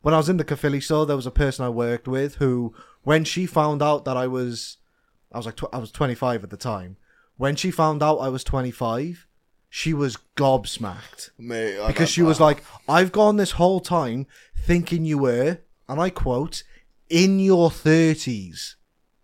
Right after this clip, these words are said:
Speaker 1: So she didn't give me a number.
Speaker 2: That's
Speaker 1: She
Speaker 2: not
Speaker 1: thought I was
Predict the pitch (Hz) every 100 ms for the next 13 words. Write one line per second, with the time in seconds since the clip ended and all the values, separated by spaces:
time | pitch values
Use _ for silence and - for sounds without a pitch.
0 | _ _ _ _ _ _ _ _ _ -
1 | 143 156 220 240 240 220 214 254 214 160
2 | 156 214 - - 131 - 165 131 202 170
3 | 185 175